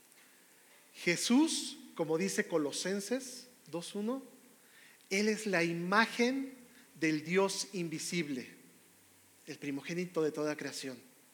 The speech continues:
Como dijimos anteriormente, Jesús es el rostro de Dios. Y mira, para darle un poco de continuidad acerca de la, de la prédica de la semana pasada que nos compartía Alex,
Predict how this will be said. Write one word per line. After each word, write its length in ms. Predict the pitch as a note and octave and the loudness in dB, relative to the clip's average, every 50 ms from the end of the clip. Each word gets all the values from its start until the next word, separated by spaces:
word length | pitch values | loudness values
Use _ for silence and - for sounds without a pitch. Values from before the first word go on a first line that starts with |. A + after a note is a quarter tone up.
| - - - - _ - - - - - - - - - - - - | -20 -20 -20 -20 _ -20 -20 -20 -20 -20 -20 -20 -20 -20 -20 -20 -12
Como 200 | - D3+ D#3 D3 | -6 -4 -4 -4
dijimos 340 | C#3+ D3 F3 F#3 F3 - | -2 -2 -2 -2 -2 -2
anteriormente, 840 | F#3+ F3+ F3 E3+ D#3+ F3 F#3 F#3 F#3 F#3+ F#3 F#3 - A3 A3+ A3+ - - - - - - - - | -2 -2 0 0 2 2 2 0 0 -2 -4 -2 -2 -2 -2 -4 -8 -16 -20 -20 -20 -20 -20 -20
Jesús 420 | - - - - - G#3 G#3+ - | -16 -12 -10 -6 -4 -4 -4 -2
es 160 | A3+ G3+ - F#3+ | -4 -2 0 0
el 140 | F3 D#3 | 0 0
rostro 380 | D3 D#3 F3 F3 - - - F3 | 0 -2 -4 -4 -6 -6 -6 -4
de 140 | D3+ D3+ C#3+ | -4 -4 -4
Dios. 540 | C#3 C#3+ C#3+ C3+ B2+ - - - - - - - - - - - - - - - - - - - - - - - - - - - - | -2 -2 -4 -4 -6 -8 -10 -10 -12 -14 -18 -20 -20 -20 -20 -20 -20 -20 -20 -20 -20 -20 -20 -20 -20 -20 -20 -20 -20 -20 -16 -8 -2
Y 100 | G#3+ G3 | 0 2
mira, 520 | G#3+ A#3 A3+ G#3+ F3+ - - - - - - F3 | 4 6 8 6 6 4 0 -12 -14 -14 -4 2
para 180 | - F3+ F3 F#3+ | 6 8 10 10
darle 180 | G3 A3 A3 B3 | 10 10 10 8
un 80 | A3 | 8
poco 220 | A#3+ A#3+ - A#3+ A3 | 6 6 8 10 10
de 100 | G#3+ G3+ | 8 8
continuidad 680 | - F3+ E3+ - F3 F3 E3+ E3 E3 F3 F3+ F#3+ F3+ E3+ | 6 2 -2 -2 0 2 4 8 10 10 10 10 8 4
acerca 400 | E3 D3 - F#3+ F3+ - G3 G3 | -2 0 0 0 2 4 4 4
de 100 | F#3 F3 | 6 6
la, 460 | D#3+ D3+ D3 C#3+ C#3 C#3 C#3+ D#3 - - | 6 6 4 4 4 2 2 0 0 0
de 100 | D#3 D3 | 2 2
la 140 | D3+ D3 | 2 4
prédica 320 | - E3+ F3+ F3+ F#3 - F3+ | 2 2 0 2 2 2 2
de 60 | E3 | 4
la 80 | D#3 D3+ | 2 0
semana 400 | - D3 C#3+ D3+ D#3+ E3+ E3+ - | -2 -4 -4 -2 -2 -2 0 0
pasada 560 | D#3+ D3+ - - E3 D#3+ D#3+ E3+ F3+ F#3+ - | -2 -2 0 2 4 4 4 4 2 -2 -6
que 80 | - | -8
nos 140 | D3+ D3+ D3 | -8 -8 -8
compartía 500 | - C#3+ C3+ C#3+ C#3 C#3 - E3 E3 E3 E3 | -8 -6 -4 -4 -4 0 2 4 6 8 8
Alex, 380 | E3 F3+ G#3 G3+ - - - | 6 6 2 -2 -6 -14 -16